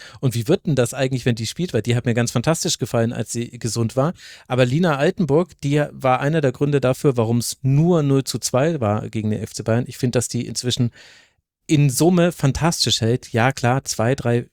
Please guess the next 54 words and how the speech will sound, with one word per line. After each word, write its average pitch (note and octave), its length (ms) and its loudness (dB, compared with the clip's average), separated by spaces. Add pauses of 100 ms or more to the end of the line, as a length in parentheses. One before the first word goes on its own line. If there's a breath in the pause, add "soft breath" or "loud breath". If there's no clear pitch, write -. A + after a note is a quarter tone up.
Fehlerchen B2+ 580 0
immer B2 200 0
mal A#2 180 2
wieder A#2 180 0
mit A2+ 140 0
dabei, A2+ 420 2
auch G#2+ 160 -8
irgendwie G#2+ 240 -6
mal G#2+ 180 -2
ein G#2+ 80 -4
Fehlpass B2 380 -4
im - 80 -10
Spielaufbau, D#3 600 0
ist C#3 120 -6
mir C3 80 2
schon B2 140 0
klar, E3 240 2 (280 loud breath)
habe A#2 140 0
ich G#2+ 80 0
letzte C3+ 260 0
Woche C3 220 0
auch A#2+ 140 -4
erwähnt, B2 360 0
aber A2 140 2
in G#2 100 -2
diesem G3+ 320 0
Spiel A#2+ 260 0
gegen A2 200 2
Bayern C3 340 2 (360 loud breath)
ist C3+ 160 -4
mir C3+ 140 4
jetzt C3 220 2
nix - 300 -2 (680 soft breath)
Negatives A2+ 520 2
von A2 100 0
ihr G#2+ 140 0
aufgefallen. A2+ 420 -6
Deswegen A#2 320 -2
meine C#3+ 300 0
Unsung C#3 280 -2
Heroine, D3 440 0
weil C3 140 0
alle E3+ 320 -2
anderen, D3+ 340 0
die B2+ 100 -4
ich A#2 80 -6
hier C#3 220 0
auf C3+ 120 -8
meiner B2 280 0
sehr B2+ 200 0
langen D3+ 220 2
Liste D3+ 300 -2
noch B2 180 -2
habe, D3+ 360 0